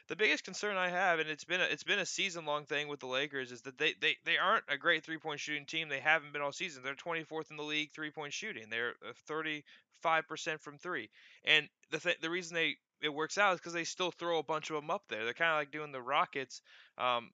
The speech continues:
Rockets deal, 'cause the Rockets are only, uh, the twenty-first best three-point shooting team in the league. But they shoot a lot of 'em.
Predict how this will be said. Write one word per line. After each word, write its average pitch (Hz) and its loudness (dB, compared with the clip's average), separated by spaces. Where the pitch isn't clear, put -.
Rockets 147 2
deal, 123 0
'cause 139 -10
the 143 -6
Rockets 147 0
are 151 2
only, 160 0
uh, 156 4
the 165 2
twenty-first 190 -4
best 135 -2
three-point 131 -8
shooting 113 -6
team 110 -8
in 104 -14
the 95 -10
league. 85 -10
But 147 -6
they 131 8
shoot 156 0
a 165 2
lot 196 6
of 143 0
'em. 104 -12